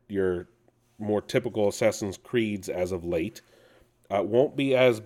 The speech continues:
massive open world or anything like that as, as they've slowly been becoming. Um, but it, it, it will be a, uh, it will be a, a Assassin's Creed game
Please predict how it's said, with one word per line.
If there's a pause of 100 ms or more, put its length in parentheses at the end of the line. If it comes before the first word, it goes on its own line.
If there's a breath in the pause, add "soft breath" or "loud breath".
massive
open
world
or
anything
like
that
as,
as
they've
slowly
been
becoming. (800 soft breath)
Um, (560)
but
it,
it,
it
will
be (800)
a, (520)
uh, (1700)
it
will
be
a,
a
Assassin's
Creed
game